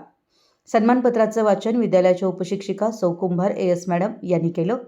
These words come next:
विद्यार्थ्यांनी मनोगतामध्ये कुमारी रक्षिता नाईक व मंथन सोडगे यांनी पाटील मॅडम यांच्याविषयी आपलं मनोगत व्यक्त केलं. यावेळी शिक्षक मनोगत श्रीत बाणस्कर सर यांनी केलं.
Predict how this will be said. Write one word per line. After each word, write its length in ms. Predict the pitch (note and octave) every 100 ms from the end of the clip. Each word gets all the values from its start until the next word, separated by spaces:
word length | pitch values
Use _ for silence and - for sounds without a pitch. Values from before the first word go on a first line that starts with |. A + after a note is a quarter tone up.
| - _ _ _ -
विद्यार्थ्यांनी 500 | G3+ G3+ A#3+ B3 C4
मनोगतामध्ये 720 | B3+ G3 F#3+ G3 G3 F#3 G3
कुमारी 580 | G#3 F#3+ F#3 F#3 G3 F#3+ - _
रक्षिता 440 | G#3 G3 - A#3+ B3+
नाईक 400 | A3 D3+ D3 -
व 80 | F#3
मंथन 380 | F3+ E3+ F#3
सोडगे 360 | F3 G3 G3+ E3
यांनी 440 | D#3+ E3 F3 A3+ - - _
पाटील 260 | G#3 G3+ B3+
मॅडम 340 | B3+ G3 F#3 A#3
यांच्याविषयी 680 | F#3+ E3+ G3+ G3 F3+ F3+ F#3+
आपलं 240 | F3 E3+
मनोगत 320 | E3+ D3+ D#3 -
व्यक्त 220 | D#3 - D#3+
केलं. 200 | E3+ A#3+ - _ _ _ _ -
यावेळी 420 | G#3+ A#3 D4 -
शिक्षक 380 | A3+ - C4+ C#4
मनोगत 320 | A#3+ G#3 A3+ A#3+
श्रीत 240 | G3 F#3+
बाणस्कर 440 | F3+ G#3 A#3+ A#3+
सर 240 | A#3 A#3 A#3+
यांनी 220 | F#3+ E3
केलं. 280 | D3+ D3